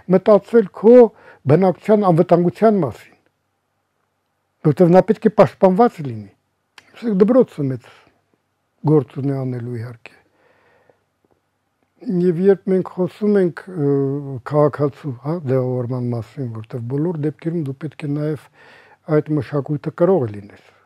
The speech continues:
որտեղ դու, եթե այդ մշակույթը կրողը չես, եթե դու չես հասկանում, որ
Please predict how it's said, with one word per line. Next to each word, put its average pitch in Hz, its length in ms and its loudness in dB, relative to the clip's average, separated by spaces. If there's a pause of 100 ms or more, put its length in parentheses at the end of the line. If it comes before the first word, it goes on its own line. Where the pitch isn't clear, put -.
(140)
որտեղ 156 260 -6
դու, 196 140 -2
եթե 185 260 -2
այդ 160 200 -6
մշակույթը 156 600 -10
կրողը 139 300 -4
չես, 185 400 -8 (1120)
եթե 160 280 -6
դու 170 160 -8
չես - 320 -8
հասկանում, 165 600 -6 (200)
որ 160 220 -4